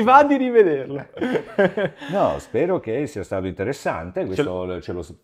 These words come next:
Speaker 2: ce lo auguriamo.
Speaker 1: fateci sapere, insomma, adesso dipende da voi, eh, fateci sapere.
Speaker 2: Commentate, partecipate, fateci sapere cosa
Speaker 1: In qualche
Speaker 2: Sì.
Speaker 1: modo,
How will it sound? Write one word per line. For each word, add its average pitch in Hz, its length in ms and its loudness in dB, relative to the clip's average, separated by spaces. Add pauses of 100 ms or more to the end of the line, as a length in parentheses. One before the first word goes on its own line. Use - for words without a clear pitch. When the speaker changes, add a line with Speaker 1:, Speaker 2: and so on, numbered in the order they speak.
(120)
Speaker 2:
ce - 100 -2
lo 165 60 6
auguriamo. 131 300 2
Speaker 1:
fateci - 180 -12
sapere, 82 180 -8
insomma, 73 420 -16 (220)
adesso 90 280 -6
dipende 95 260 -2
da 92 80 0
voi, 80 160 -6
eh, 80 60 -8
fateci 85 360 -6
sapere. 123 300 -4
Speaker 2:
Commentate, 127 840 -2 (320)
partecipate, 117 720 -10
fateci 98 320 -16
sapere 104 300 -10
cosa 101 420 -10 (320)
Speaker 1:
In 104 120 -8
qualche 185 180 0
Speaker 2:
Sì. 185 60 -2
Speaker 1:
modo, - 380 -6